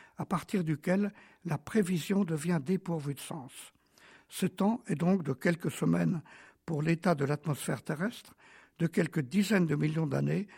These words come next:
pour la position des planètes autour du Soleil.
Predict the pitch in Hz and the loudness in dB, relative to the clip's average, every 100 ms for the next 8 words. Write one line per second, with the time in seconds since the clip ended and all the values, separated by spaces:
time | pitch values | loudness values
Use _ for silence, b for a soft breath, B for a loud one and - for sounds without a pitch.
0 | B B - 156 147 160 147 139 - 147 | B B -2 0 0 0 -2 -2 -2 -2
1 | 139 139 139 175 170 147 170 151 143 - | -2 0 0 0 -2 -6 -4 -6 -6 -8
2 | 180 156 143 | -8 -8 -14